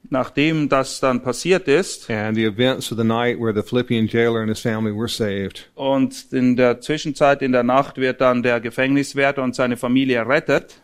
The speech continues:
Speaker 2: if you would read verses thirty-seven and thirty-eight, look how the people, the leaders responded.
Speaker 1: Und dann befinden wir uns in Versen siebenunddreißig und achtunddreißig und sehen dort die Reaktion der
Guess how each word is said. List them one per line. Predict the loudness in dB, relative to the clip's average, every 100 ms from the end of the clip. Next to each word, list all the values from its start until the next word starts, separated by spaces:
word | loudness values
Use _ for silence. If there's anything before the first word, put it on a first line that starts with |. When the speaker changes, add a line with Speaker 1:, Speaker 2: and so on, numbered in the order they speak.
| -20 _ -6
Speaker 2:
if | -2
you | 4
would | 4 4
read | 0 0
verses | -2 -2 -6
thirty-seven | -4 -2 -2 2 2 2
and | -2
thirty-eight, | -2 -2 0 0 0
look | -4 -2
how | -2 0
the | -2
people, | -4 -6 -6 -8 -8 -4
the | -2 -2 -4 -10 -6
leaders | 0 2 2 -2 -4
responded. | -4 -4 -4 -2 -4 -6 -4
Speaker 1:
Und | -2 0 2
dann | 2 2 0 -2
befinden | -6 -2 0
wir | 0
uns | 0
in | 0 0
Versen | 0 0 -2
siebenunddreißig | -4 -6 -4 2 2 2 -2 -6
und | -4
achtunddreißig | 0 0 0 -4 0 0 0 -4 -6
und | -6 -4
sehen | -4 0
dort | 0 0
die | -2 -4 -4 -12
Reaktion | -8 -2 0 -2 -4 -8 0 4 6 6 4
der | 4 2 0 -2